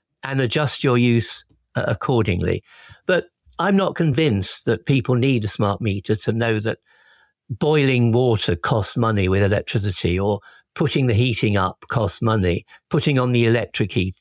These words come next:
electric fan heater costs a lot of money. Anything that you use electricity to heat costs money, so cut back on that. You can save more money s-, with that thought.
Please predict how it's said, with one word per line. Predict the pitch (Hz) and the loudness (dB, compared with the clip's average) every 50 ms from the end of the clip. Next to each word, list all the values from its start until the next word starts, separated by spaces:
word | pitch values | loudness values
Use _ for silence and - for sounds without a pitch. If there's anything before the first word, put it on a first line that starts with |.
| - - | -6 -4
electric | 113 - - - - - - - | -2 -2 -2 -4 -6 -6 -6 -6
fan | - 135 120 113 107 107 | -6 -4 -2 -2 -2 -2
heater | 101 101 92 95 - 92 | -2 -4 -4 -6 -8 -10
costs | - - - 104 92 - - | -8 -4 -4 -4 -2 -2 -2
a | - - | -2 -2
lot | 113 101 - - | -2 -2 -4 -4
of | 104 - | -6 -4
money. | 101 104 104 95 92 92 - _ - - - - - _ | -2 -2 0 0 -2 -4 -6 _ -18 -20 -20 -20 -14 _
Anything | - 190 214 220 185 - - 185 160 160 | -4 -2 0 0 0 0 0 0 2 2
that | 151 160 165 | 2 2 2
you | 160 135 | 2 2
use | 143 139 135 127 165 | 4 4 4 2 2
electricity | 160 160 151 - - 143 110 110 104 - - 113 | 2 2 0 0 0 0 0 0 0 0 -2 -4
to | 107 - - | -4 -4 -6
heat | - - - 185 139 - - - - - - _ - _ _ _ _ _ _ _ _ _ _ _ - | -6 -4 -2 -2 -2 -2 -4 -10 -16 -18 -18 _ -20 _ _ _ _ _ _ _ _ _ _ _ -4
costs | - 147 131 - - - - - - | -2 0 0 0 -2 -4 -8 -6 -4
money, | 123 123 123 107 95 90 82 | -2 0 0 0 0 0 -2
so | - - 113 113 113 - | -2 -2 -2 -2 -4 -4
cut | - - 190 - - - | -4 -4 -4 -4 -6 -6
back | - 139 127 - - | -6 -4 -4 -4 -4
on | 123 117 117 | -4 -2 -2
that. | 123 123 104 90 - 131 | -2 -2 -2 -4 -4 -4
You | 123 110 | -6 -4
can | - 135 113 | -4 -4 -4
save | - - 185 185 156 117 | -2 0 0 0 2 2
more | 139 147 147 139 123 | 2 2 2 2 2
money | 127 127 120 107 101 92 | 0 0 2 0 0 0
s-, | - - - _ - - _ - | 0 -4 -6 _ -14 -16 _ -2
with | 120 117 101 - | -2 -2 -2 -2
that | 160 147 156 - - | -4 -4 -4 -6 -8
thought. | - - 113 92 87 90 - - _ | -6 -2 0 0 2 0 -2 -4 _